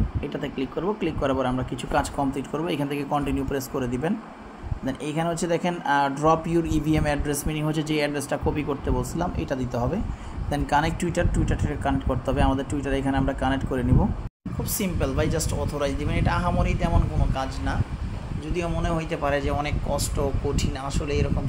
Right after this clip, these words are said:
কিচ্ছু না, just ধৈর্য ধরতে হবে। আমার wallet, Twitter দুইটাই কানেক্টেড দেখাচ্ছে। এখন বলতেছে এই যে লিংকের মধ্যে click করে এগুলাকে ফলো করার জন্য। তো চলুন ফলো করি। Simple step, just ফলোতে click করেন, আবার সেই আগের জায়গায় ফিরে যান।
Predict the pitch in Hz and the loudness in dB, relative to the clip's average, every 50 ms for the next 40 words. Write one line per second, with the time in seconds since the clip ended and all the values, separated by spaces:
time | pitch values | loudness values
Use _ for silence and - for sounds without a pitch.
0 | - - - 160 - - - - 131 139 143 151 143 147 139 139 139 - - - | 0 0 -2 -2 -2 -6 -8 -8 -6 -6 -6 -2 -2 -2 0 -2 -2 -2 -2 0
1 | 139 139 139 131 139 139 131 127 123 110 - 113 110 - - - - - - - | 0 0 -2 -2 0 0 0 0 2 2 0 0 0 -2 -4 -4 -6 -10 -16 -18
2 | _ _ 143 151 156 151 147 - - - 151 151 147 147 160 175 170 - 156 151 | _ _ -4 -4 -2 -4 -4 -6 -10 -8 -2 0 2 2 2 2 0 -2 -4 -4
3 | 160 165 151 143 143 143 139 139 139 135 135 131 139 135 131 - 131 127 131 123 | -4 -4 -4 -4 -6 -6 -4 -4 -4 -4 -4 -4 -4 -4 -4 -4 -4 -4 -4 -4
4 | 117 120 127 123 104 - - - 180 208 - - - - - - - - - - | -4 -4 -4 -4 -6 -6 -8 -8 -8 -8 -10 -12 -14 -16 -16 -16 -18 -18 -18 -18
5 | - - - - - 147 151 160 156 160 165 170 165 - 196 - - 190 196 208 | -18 -18 -18 -10 -6 -4 -2 -2 -2 -2 -4 -4 -2 -4 -4 -2 0 0 2 2
6 | 214 214 214 208 185 180 196 170 165 165 165 170 165 170 170 170 165 165 165 - | 2 0 0 -2 -2 -2 -2 0 0 -2 -2 -2 -2 -2 -2 -2 -4 -4 -6 -4
7 | - 175 170 - - 202 208 196 175 151 151 147 143 139 143 135 - - 143 135 | -6 -6 -6 -4 -2 0 0 2 2 2 2 0 0 -2 -2 -4 -2 0 0 0
8 | 135 127 123 113 123 120 120 120 117 104 113 131 - - 190 - 196 180 180 - | 0 0 0 -2 -2 -2 -4 -6 -8 -6 -4 -4 -4 -4 -2 -2 -2 -2 -2 -2
9 | - - 165 156 151 - - 160 190 247 - - - - _ _ - - - 233 | -2 -2 -2 0 0 -2 0 -2 -2 0 0 -2 -2 -4 _ _ -10 -6 -2 -2
10 | 214 202 208 202 202 202 202 - - 208 196 190 170 165 175 170 - - - 170 | -2 0 0 0 0 -2 -2 0 2 2 2 2 2 0 0 0 0 -4 -2 0
11 | 165 160 156 156 165 160 - 160 160 156 - 175 170 175 175 - - 143 143 139 | 0 0 0 -2 -4 -4 -4 -6 -6 -6 -2 0 0 0 0 0 2 2 4 4
12 | 143 143 139 139 - - 151 143 - 139 135 135 143 139 139 147 143 139 139 139 | 4 4 4 2 0 -2 -4 -4 -2 -2 -2 -2 -4 -6 -4 -4 -2 -2 -2 -2
13 | 143 143 143 151 147 156 165 180 | -2 -4 -4 -4 -2 -2 -2 -2